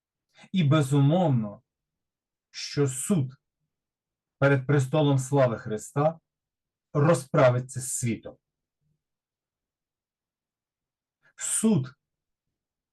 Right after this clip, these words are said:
перед судним престолом Христа розправиться з гріхом.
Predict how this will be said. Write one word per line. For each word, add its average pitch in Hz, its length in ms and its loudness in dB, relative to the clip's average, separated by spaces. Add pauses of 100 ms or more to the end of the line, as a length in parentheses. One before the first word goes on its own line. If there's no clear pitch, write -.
(520)
перед 160 480 4 (340)
судним 196 520 2
престолом 160 500 4
Христа 135 480 -2 (960)
розправиться 156 800 2
з 135 80 2
гріхом. 147 520 0